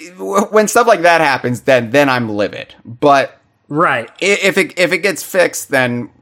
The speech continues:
Speaker 1: whatever. I, I understand. Look, I, I worked retail in the past. I know how it is. Um, shit happens. I'm, I'm not gonna be, you know, one of those people about it.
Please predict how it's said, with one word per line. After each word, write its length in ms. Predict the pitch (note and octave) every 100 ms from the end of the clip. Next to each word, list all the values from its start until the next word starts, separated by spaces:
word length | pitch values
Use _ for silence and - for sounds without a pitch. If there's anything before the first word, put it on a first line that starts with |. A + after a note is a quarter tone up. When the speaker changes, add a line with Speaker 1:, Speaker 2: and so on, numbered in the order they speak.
| _ -
Speaker 1:
whatever. 560 | C#3 B2+ A2 F#2+ E2+ -
I, 120 | D#3
I 200 | C#3+ E3+
understand. 640 | D#3+ C#3 - B2 A#2 A2 A2
Look, 200 | A2 -
I, 140 | C3
I 180 | A#2+ B2+
worked 320 | A#2+ B2 A#2+
retail 440 | A2 A2 - A#2+ G#2
in 60 | G2+
the 60 |
past. 460 | G2+ F#2+ F2+ G2+ - - -
I 120 | - A2+
know 200 | A2 G#2+
how 260 | G2+ F#2+
it 80 | G2
is. 480 | F2+ F2+ F2+ - - _ _ _ _ _
Um, 680 | A#2 G#2+ G2+ G2 F#2+ F#2 - _ _ _ _ _ -
shit 380 | - - D#3
happens. 600 | A#2+ G#2+ G2+ F#2+ D#2+ -
I'm, 200 | D2+ G#2
I'm 140 | A2 A2+
not 200 | G#2+ G2+
gonna 140 | G#2
be, 420 | F#2+ F#2+ F2 F2 F2+
you 160 | F#2
know, 140 | E2+ D2
one 200 | F#2 F2+
of 80 |
those 240 | F2 F2 D#2+
people 340 | F2 F2 D2+
about 280 | D#2+ D2+
it. 80 | E2